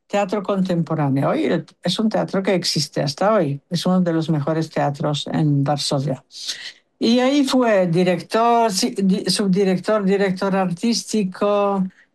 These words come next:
eh, también fue director artístico del Teatro Nacional Polaco. Em, él era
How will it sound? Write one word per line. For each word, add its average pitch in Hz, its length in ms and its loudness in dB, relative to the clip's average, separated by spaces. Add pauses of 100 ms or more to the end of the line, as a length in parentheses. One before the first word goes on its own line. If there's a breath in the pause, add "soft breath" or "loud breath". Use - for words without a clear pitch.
(120)
eh, 208 400 2
también 202 560 2
fue 196 280 0
director 190 580 0
artístico 185 680 -2
del 165 240 0
Teatro 170 680 -2
Nacional 165 840 0 (480)
Polaco. 196 800 0 (680 loud breath)
Em, 175 840 4 (180)
él 294 240 2
era 294 300 2